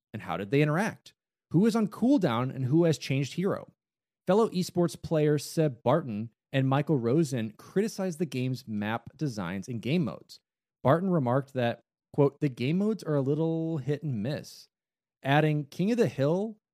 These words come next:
is super exciting and fast-paced, but then you have the payload or escort style maps, which are just a snooze fest for everyone involved." Rosen expressed a need for tweaking to the maps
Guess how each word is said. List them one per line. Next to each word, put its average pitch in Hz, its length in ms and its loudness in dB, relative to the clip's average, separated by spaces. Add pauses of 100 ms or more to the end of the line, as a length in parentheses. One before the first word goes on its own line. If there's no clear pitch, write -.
is 135 140 -4
super - 560 -2
exciting 139 400 0
and 120 80 -4
fast-paced, 127 800 -4 (340)
but 143 140 0
then 175 140 4
you 208 100 4
have 170 200 4
the 139 60 2
payload 160 540 0
or 120 140 -4
escort - 380 -4
style 117 300 0
maps, 90 480 -6 (280)
which 147 140 -2
are 165 80 2
just 165 160 -4
a 175 60 -2
snooze 123 460 -4
fest 90 280 -6
for 92 100 -10
everyone 101 280 -4
involved." 80 560 -8 (1040)
Rosen 160 360 2
expressed 143 540 -2
a 123 60 -4
need 127 260 -6
for 127 120 -8
tweaking 147 440 -6
to 180 80 -2
the 190 80 -2
maps 104 440 -4